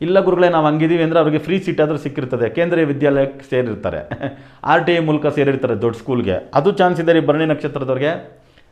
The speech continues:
ಬೇಕಾದ್ರೆ ನೀವು ನೋಡಿ, ನಿಜ ಗುರುಗಳೇ ನೀವು ಹೇಳಿದ್ದು ಅಂತಿರ್ತೀರಿ ಈಗ. ಯಾಕಂದ್ರೆ ನಾವು ಬಡವರೇ, ನಮಗೆ ಐದು ಲಕ್ಷ ಕೊಡೋಕ್ಕಾಗಲ್ಲ. ಆರ್ ಟಿ ಐನಲ್ಲಿ ನಮ್ಮ ಹುಡುಗನಿಗೆ ಸೀಟ್ ಸಿಕ್ತು ಒಂದು ಯಾವುದೋ ಬೋರ್ಡಿಂಗ್ ಸ್ಕೂಲಲ್ಲಿ, ಆಮೇಲೆ ನಮಗೆ ಕೇಂದ್ರ ಅದ್ಯಾವುದೋ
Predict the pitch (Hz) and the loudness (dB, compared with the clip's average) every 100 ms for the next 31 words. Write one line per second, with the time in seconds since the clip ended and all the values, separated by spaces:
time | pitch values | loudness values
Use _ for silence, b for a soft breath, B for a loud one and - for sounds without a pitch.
0 | - 131 156 196 175 170 175 123 110 131 | -2 2 4 4 4 0 2 2 0 2
1 | 185 165 147 135 127 139 135 131 120 117 | 2 4 2 2 2 2 2 0 -2 -4
2 | 123 110 98 87 - B B 143 175 175 | -2 -2 -2 -4 -10 B B -2 0 2
3 | 156 143 135 180 160 92 104 139 - B | 2 4 4 4 4 2 0 -4 -8 B
4 | - 127 135 131 123 120 120 131 160 160 | -4 -2 2 2 4 2 2 2 0 0
5 | 156 147 139 120 113 131 147 160 170 160 | 0 0 -2 -2 2 2 2 0 -2 -2
6 | 151 156 139 123 - - 123 131 131 135 | -2 -2 -2 -4 -10 -12 -6 -4 -2 -2
7 | 147 139 135 135 135 113 - 139 123 110 | 0 0 0 -2 -4 -8 -8 -4 -4 -2
8 | 107 107 113 98 117 113 - 98 98 101 | -2 0 0 0 0 -2 -4 -4 -2 -2
9 | 104 104 B B B 110 120 117 113 110 | -2 -6 B B B -4 -2 -2 -2 -4
10 | 110 107 107 104 98 95 92 147 147 131 | -2 -2 -2 -2 -2 -4 -2 0 2 2
11 | 123 127 123 120 98 | 4 2 2 0 -2